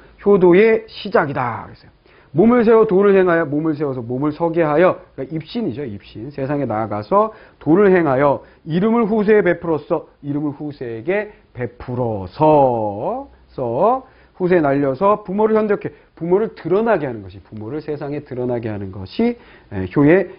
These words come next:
시작, 마침이다. 그러니까 이건 무슨 말이에요? 어, 공자님의 효도가 무엇입니까? 아, 그건 말이다.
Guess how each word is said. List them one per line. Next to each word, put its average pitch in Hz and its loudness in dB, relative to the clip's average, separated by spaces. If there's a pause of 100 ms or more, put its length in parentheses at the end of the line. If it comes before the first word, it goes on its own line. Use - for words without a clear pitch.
시작, - -6
마침이다. 107 -8 (120)
그러니까 180 2
이건 170 0
무슨 113 -8
말이에요? 110 -14 (400)
어, 135 2
공자님의 175 4
효도가 165 4
무엇입니까? 127 -4
아, 95 -8
그건 92 -10
말이다. 85 -10